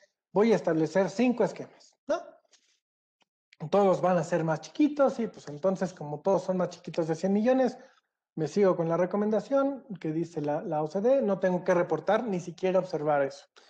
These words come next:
Lo que establece el acuerdo es que cuando tengamos varios esquemas, tenemos que sumarlos todos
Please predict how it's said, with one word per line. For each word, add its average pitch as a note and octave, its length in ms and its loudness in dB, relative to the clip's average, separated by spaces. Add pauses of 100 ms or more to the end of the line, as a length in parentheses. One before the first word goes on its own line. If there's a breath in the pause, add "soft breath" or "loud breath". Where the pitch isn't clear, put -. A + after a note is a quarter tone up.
(360 soft breath)
Lo G#3 140 -2
que G#3+ 80 -2
establece A3+ 420 0
el C#4 80 4
acuerdo F#3+ 400 2
es E3+ 100 0
que G3+ 100 -6
cuando E3+ 220 -2
tengamos F3+ 460 -2
varios F3+ 280 0
esquemas, D3+ 420 -8
tenemos F3 340 -4
que F3+ 100 -10
sumarlos D3+ 540 -6
todos D3+ 420 -2